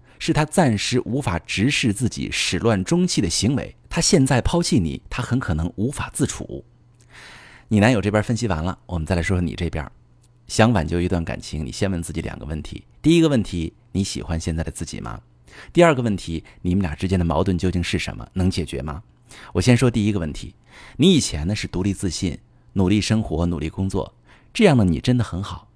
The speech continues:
相信身边的人也喜欢你，你对自己的满意度和评价也比较高，那这也是你能吸引到追求者的原因。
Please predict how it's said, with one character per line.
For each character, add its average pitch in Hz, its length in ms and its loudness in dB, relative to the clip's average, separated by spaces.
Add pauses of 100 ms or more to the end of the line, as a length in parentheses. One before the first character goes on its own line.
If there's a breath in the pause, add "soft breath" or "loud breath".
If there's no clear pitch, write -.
(160)
相 107 220 0
信 95 160 -2
身 101 180 0
边 101 160 2
的 90 80 0
人 82 120 0
也 87 80 2
喜 - 180 -4
欢 85 180 -4
你， 69 160 -8 (440 loud breath)
你 92 120 2
对 120 140 2
自 - 100 -6
己 107 120 0
的 98 80 2
满 76 200 -2
意 104 80 0
度 104 140 -2
和 92 140 -2
评 87 280 -2
价 107 220 -2
也 92 100 -2
比 - 120 -4
较 - 120 -12
高， 87 240 -4 (380 loud breath)
那 165 100 -4
这 214 120 2
也 123 120 2
是 - 160 -2
你 87 140 0
能 82 160 -6
吸 170 220 -2
引 120 100 -2
到 90 140 -6
追 160 180 0
求 127 160 -2
者 87 100 -4
的 - 80 -8
原 65 220 -6
因。 120 220 0